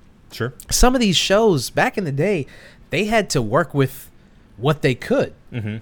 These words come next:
Speaker 2: and made, uh, uh, gold or diamonds, rather, out, out of coal.
Speaker 1: Yeah.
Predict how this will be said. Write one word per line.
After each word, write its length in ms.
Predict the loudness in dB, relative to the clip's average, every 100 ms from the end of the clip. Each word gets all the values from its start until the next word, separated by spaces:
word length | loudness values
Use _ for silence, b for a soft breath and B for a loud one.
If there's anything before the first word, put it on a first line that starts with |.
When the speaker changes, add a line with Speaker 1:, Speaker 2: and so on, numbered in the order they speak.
| 0
Speaker 2:
and 360 | 0 2 -2 -4
made, 520 | 0 2 4 2 -2 -10 -20 -20 -12 -2
uh, 40 | 0 2 0 -2
uh, 380 | -2 0 0 -4 -8 -18 -18 -16 -14 -14 -18 -18 -6
gold 640 | 2 4 4 2 -2 -4 -4
or 280 | 0 0 -4 -14 -18 -14 -2
diamonds, 440 | 2 2 0 0
rather, 300 | 2 2 2
out, 200 | 2 0 0
out 140 | 0
of 100 | 0
coal. 460 | 0 4 6 4 -2 -6
Speaker 1:
Yeah. 260 | -4 -4